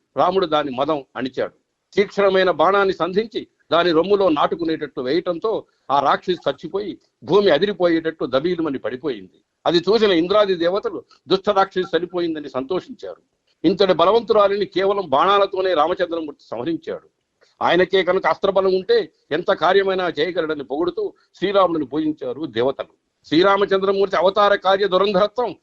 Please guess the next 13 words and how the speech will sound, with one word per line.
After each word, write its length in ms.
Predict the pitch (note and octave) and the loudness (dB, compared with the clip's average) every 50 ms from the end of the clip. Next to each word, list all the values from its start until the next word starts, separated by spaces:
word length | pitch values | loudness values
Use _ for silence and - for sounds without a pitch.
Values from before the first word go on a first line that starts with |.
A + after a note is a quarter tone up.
| _ _ | _ _
స్త్రీవధతో 580 | _ _ - F#3 A3 G#3+ G#3 G3+ G3+ G3+ G3 F#3 | _ _ -8 -2 0 2 2 2 2 2 0 0
ప్రారంభమవుతుంది. 800 | D3+ D3 D3 D#3+ F3+ E3+ D#3 D#3 C3 B2+ - - A#2 F#2+ - _ _ _ _ _ _ _ _ | 2 0 0 0 0 -2 -4 -4 -6 -8 -8 -10 -14 -18 -18 _ _ _ _ _ _ _ _
స్త్రీవధ 400 | _ _ - F#3 G#3+ G#3 G#3 F#3+ | _ _ -2 0 2 2 4 2
పాపం 420 | F#3 - - D#3+ F#3+ - G3 F#3+ | 2 2 2 2 2 2 2 2
అని 140 | F#3 F3 E3 | 2 2 2
రామాయణమే 500 | D3+ C3+ C#3+ E3 F#3 F#3 F#3+ F#3 F#3 F#3 | 2 2 2 2 2 2 2 0 0 -2
చెబుతుంది. 420 | E3+ - C3+ A#2+ _ - G#2 E2+ _ _ _ _ _ _ _ _ _ - | -4 -6 -10 -14 _ -18 -20 -20 _ _ _ _ _ _ _ _ _ -2
భరతవాక్యం, 640 | - D#3 F3+ - G3 G3 G3 F#3+ F#3 - G3+ G#3+ E3 | 0 0 2 2 4 4 4 4 2 0 -2 -2 -2
హనుమంతుడి 380 | - F#3+ G3 G3+ G3+ G#3 G3+ | 0 0 0 0 2 4 4
వాక్యం 360 | G3 F#3+ F#3+ F#3+ - G3 G3+ F3 | 4 4 4 2 0 -4 -4 -2
అదే 180 | D#3 D#3+ G3 F#3+ | 2 4 4 4
విషయం 260 | F#3+ F3+ - F3 E3+ | 4 2 -4 -10 -10
తెలియజేస్తుంది. 720 | D#3 - D3 D#3 E3 D#3+ C#3+ A#2+ - _ - G2 F2+ - | -10 -8 -8 -8 -6 -6 -8 -10 -10 _ -12 -12 -12 -14